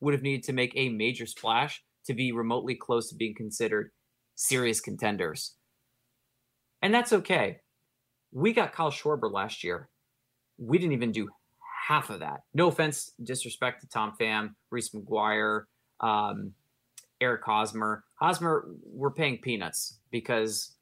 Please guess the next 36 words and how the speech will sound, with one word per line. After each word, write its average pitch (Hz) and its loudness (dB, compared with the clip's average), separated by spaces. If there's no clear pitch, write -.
San 135 -2
Diego 123 2
graciously 117 -2
is 107 -4
paying 110 -2
basically 110 0
all 123 2
of 104 -4
his 104 -4
contract. 95 -2
He's 113 -6
getting, 120 0
like, 117 -2
the 120 -4
veteran 127 0
minimum 113 -2
every 104 -2
year. 78 -10
Did 165 -2
we 220 0
do 233 4
enough 151 4
at 139 -8
the - -16
deadline? 165 -2
No, 147 0
we 127 -2
did 107 -4
not. 139 4
So - 4
I 160 4
am 202 2
calling 151 -2
the 117 -4
cops. 110 -2
And, 113 -8